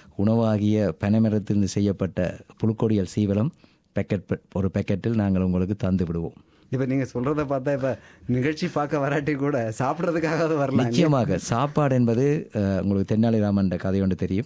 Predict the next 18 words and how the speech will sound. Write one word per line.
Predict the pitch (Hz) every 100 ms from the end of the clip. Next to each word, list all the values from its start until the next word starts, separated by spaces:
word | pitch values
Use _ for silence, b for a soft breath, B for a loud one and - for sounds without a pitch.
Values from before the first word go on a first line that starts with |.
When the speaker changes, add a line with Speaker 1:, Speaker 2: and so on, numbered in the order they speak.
| -
Speaker 1:
சாப்பாடுன்றது | 107 110 107 101 95 110
ஒரு | 104
முக்கியமான | 92 90 104 101 101
ஒரு | 95 85
விஷயம். | 87 - - b b b b
அந்த | 82 90 -
சாப்பாடை | 104 110 120
நாங்கள் | 113 107 98
சரியான | 101 101 120 113
நேரத்துக்கும் | 98 101 98 - - 143
சரியான | - 95 107 110 113 113 B B B
சுவையோடும் | - 104 127 117 104 107 147
சரியான | - 101 104 113 113 104 98
அளவோடும் | 110 104 104 113
கொடுக்கணும் | 101 98 104 95 92
என்பது | 90 87 117 165
எமது | 92 92 92
விருப்பம். | 90 95 - 147